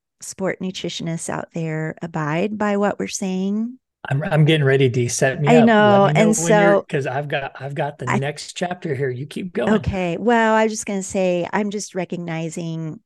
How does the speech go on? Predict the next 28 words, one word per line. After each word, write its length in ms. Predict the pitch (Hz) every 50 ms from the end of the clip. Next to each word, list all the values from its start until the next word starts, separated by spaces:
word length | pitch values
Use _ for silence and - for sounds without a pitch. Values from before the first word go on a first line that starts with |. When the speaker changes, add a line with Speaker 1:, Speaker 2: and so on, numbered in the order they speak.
| _ _ _ _ _ _ _
Speaker 1:
you 100 | 196 190
know, 180 | 190 180 170 165
the 140 | 156 170 175
consensus 1120 | - - 190 175 - - - 180 170 165 - - 190 190 190 190 - - - - - - - _ _ _ _ _
is 160 | 196 190 175
still 280 | - - - - 180 165
confusing 720 | - 190 170 156 - - 165 151 147 165 156 156 160 170
for 320 | 170 - - 180 190 185 180
people, 460 | - - - 190 - 190 190 190 185
but 260 | - - 170 - -
there, 220 | - 185 175 151 - _ _ _ - -
there 160 | 190 180 170
is 300 | - - 190 190 - -
no 140 | 202 196 190
consensus 880 | - 208 185 185 - - 180 175 175 - - 196 196 208 202 - - -
truly, 500 | - - - 190 185 180 185 185 190 190
just 220 | 190 185 175 -
because 260 | _ - - 180 170
we're 200 | 170 170 160 160
learning 440 | 165 175 165 160 156 160 160 160 170
so 160 | 170 - 185
much 260 | 180 170 156 - - -
more 480 | 175 160 156 156 156 156 165 190 226 226 _ _ _ - - - - - - - - _ -
as 180 | 202 202 196
we 80 | - 202
go 180 | 185 196 175 185
through 300 | 185 - - 202 202 196
these 300 | 196 202 208 196 202